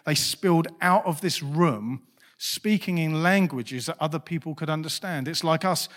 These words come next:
spilling out of here, the powerhouse, walking through Moss Side, and Mark beginning to speak in Russian. Let's bless what the Lord's doing.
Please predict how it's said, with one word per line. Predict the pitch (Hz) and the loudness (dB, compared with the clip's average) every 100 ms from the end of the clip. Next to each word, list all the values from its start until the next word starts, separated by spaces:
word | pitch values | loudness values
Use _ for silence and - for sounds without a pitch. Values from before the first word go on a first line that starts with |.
| - | -10
spilling | - - - 196 180 170 | -4 -4 2 2 4 4
out | 160 | 2
of | 147 | 0
here, | 170 165 | 2 2
the | 127 | 0
powerhouse, | 120 165 160 120 113 117 - - - - | -2 2 2 0 -4 -8 -8 -10 -14 0
walking | 196 185 208 | 2 4 2
through | - 190 | 4 4
Moss | 165 170 175 | 6 4 2
Side, | - 123 123 139 - - | -2 -6 -4 -2 -2 -4
and | 151 165 | -2 4
Mark | 214 190 147 | 6 6 4
beginning | - 147 180 165 | -2 2 4 4
to | 139 | 0
speak | - 165 160 | -4 -4 -2
in | 147 | -2
Russian. | 175 185 - 107 107 _ _ _ _ _ _ _ _ _ _ _ _ _ _ _ _ _ _ _ _ _ _ _ _ _ _ _ _ _ _ _ _ _ _ | -2 -2 -4 -6 -12 _ _ _ _ _ _ _ _ _ _ _ _ _ _ _ _ _ _ _ _ _ _ _ _ _ _ _ _ _ _ _ _ _ _
Let's | 160 - | -4 0
bless | 175 185 | 2 2
what | 131 135 | 0 -2
the | |
Lord's | 147 147 - | 2 2 0
doing. | 147 170 123 | 4 6 6